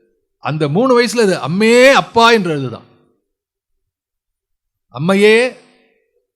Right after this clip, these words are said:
அப்பா ஒப்பிலா மணியே", பூரா பூரா, "அன்னை நீ, தந்தை நீ, அன்புடைய மாமனும் மாமியும் நீ", அப்பர் பெருமார் எழுதுறாரு.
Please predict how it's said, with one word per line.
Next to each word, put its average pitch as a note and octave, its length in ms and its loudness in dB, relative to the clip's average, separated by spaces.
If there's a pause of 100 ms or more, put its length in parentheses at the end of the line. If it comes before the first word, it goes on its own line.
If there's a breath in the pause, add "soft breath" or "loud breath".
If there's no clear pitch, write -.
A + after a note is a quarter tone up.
(260)
அப்பா F3 720 -2 (340)
ஒப்பிலா G3 680 0 (140)
மணியே", F3 540 0 (1400)
பூரா G3+ 280 -6
பூரா, F#3 360 -6 (100)
"அன்னை D3+ 340 -6
நீ, E3+ 200 -6
தந்தை D#3 360 -6
நீ, E3+ 200 -6
அன்புடைய F3 600 -6
மாமனும் E3+ 540 -6
மாமியும் F3 500 -8
நீ", C#3 200 -14
அப்பர் D#3+ 260 -12
பெருமார் C3+ 280 -12
எழுதுறாரு. B2 260 -16